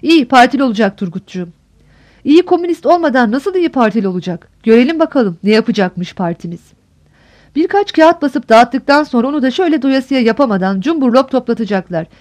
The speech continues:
Ne yapacağı tutuklama başlarsa? Mazlum'a sordu. Soyup saymaktan ötesini akıl ettiği yoktu onun da. Yakalanmamaya bak dedi. Ona gidecekmişim, saklarmış beni. Nasıl saklayacakmış?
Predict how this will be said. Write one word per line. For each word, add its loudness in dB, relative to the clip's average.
Ne 2
yapacağı 2
tutuklama -4
başlarsa? -4
Mazlum'a 0
sordu. -2
Soyup 0
saymaktan 0
ötesini -4
akıl -4
ettiği -2
yoktu -2
onun -8
da. -12
Yakalanmamaya 0
bak -4
dedi. -8
Ona -2
gidecekmişim, -8
saklarmış 0
beni. -10
Nasıl 0
saklayacakmış? -2